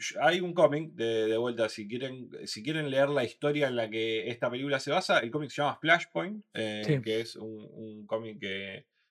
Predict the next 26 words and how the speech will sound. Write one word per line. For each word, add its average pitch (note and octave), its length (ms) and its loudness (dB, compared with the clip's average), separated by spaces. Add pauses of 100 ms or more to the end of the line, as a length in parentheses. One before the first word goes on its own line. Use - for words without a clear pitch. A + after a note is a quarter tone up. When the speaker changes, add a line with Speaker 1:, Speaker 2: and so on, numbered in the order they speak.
(160)
Speaker 1:
que C#3+ 100 -2
no F#3 80 2
es E3 140 0
tan, B2+ 340 2
no, C3+ 220 -4
no C3+ 120 -2
es D3 120 -2
tan, B2 340 0
eh, G#2+ 180 -2
viejo, C3+ 440 -2
digamos, C3+ 280 -4
un A2+ 80 -8
cómic, B2 320 -8 (160)
eh, G#2 140 -8 (160)
bastante A2+ 440 -6
actual, D3 520 2 (460)
eh, G2+ 240 -2
tiene A2 160 -6
un G#2+ 100 -6
par A#2+ 160 4
de B2 80 0
años D#3+ 480 -4
y, G#2 500 -6
y, A2 120 -4
digamos, A#2+ 420 2
la, A2 260 -2